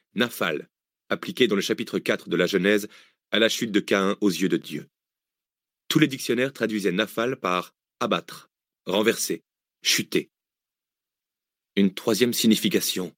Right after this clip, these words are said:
murmura Viorel pour lui-même. En suivant cette exégèse,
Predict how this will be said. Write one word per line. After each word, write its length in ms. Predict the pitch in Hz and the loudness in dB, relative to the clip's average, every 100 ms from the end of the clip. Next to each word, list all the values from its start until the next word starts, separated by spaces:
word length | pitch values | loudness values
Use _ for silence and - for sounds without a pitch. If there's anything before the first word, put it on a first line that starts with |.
| _ _ _ _ _ _ | _ _ _ _ _ _
murmura 420 | 101 90 92 87 | 2 4 4 4
Viorel 360 | 80 87 85 80 | 2 2 4 0
pour 160 | 80 78 | -2 -2
lui-même. 440 | 82 80 76 - _ _ _ _ _ _ _ _ _ _ _ | -4 -8 -10 -16 _ _ _ _ _ _ _ _ _ _ _
En 120 | 87 | -6
suivant 320 | - 107 110 | 0 2 4
cette 200 | 110 - | 2 -2
exégèse, 560 | 101 85 90 104 120 117 | -2 0 2 2 0 -4